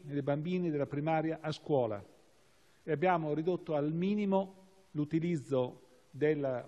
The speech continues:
formazione a distanza per tutti gli altri. I dati recenti dell'Invalsi, quelli di ieri, ci dimostrano che questo nostro continuo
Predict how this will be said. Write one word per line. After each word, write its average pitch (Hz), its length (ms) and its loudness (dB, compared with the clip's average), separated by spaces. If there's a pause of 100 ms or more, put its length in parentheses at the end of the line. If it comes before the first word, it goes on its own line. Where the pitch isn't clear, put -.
formazione 143 500 -6
a 143 40 -8
distanza 165 640 -2
per 135 200 -6
tutti 139 220 -8
gli 123 100 0
altri. 101 400 -6 (2000)
I 139 160 -4
dati 190 460 6
recenti 165 520 4
dell'Invalsi, 123 640 0
quelli 175 200 4
di 151 100 0
ieri, 98 380 2 (1700)
ci 160 140 -6
dimostrano 170 460 0
che 139 200 -2
questo 190 380 4
nostro 165 1040 2
continuo 180 1080 2